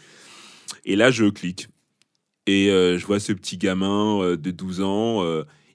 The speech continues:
hyper jovial, qui a des, des étoiles plein les yeux et qui te fait comprendre que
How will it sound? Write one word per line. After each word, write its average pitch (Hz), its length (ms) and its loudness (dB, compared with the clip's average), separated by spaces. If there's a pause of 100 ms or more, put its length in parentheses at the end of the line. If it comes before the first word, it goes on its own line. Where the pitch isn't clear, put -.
(480)
hyper 110 360 0
jovial, 104 720 2
qui - 220 -6
a 90 40 0
des, 87 460 -2
des 85 400 -8
étoiles 92 260 -4
plein 98 160 -6
les 98 280 -2
yeux 117 180 4
et 98 140 0
qui - 140 -20
te - 40 -20
fait 92 140 -6
comprendre 110 480 -4
que 90 320 -2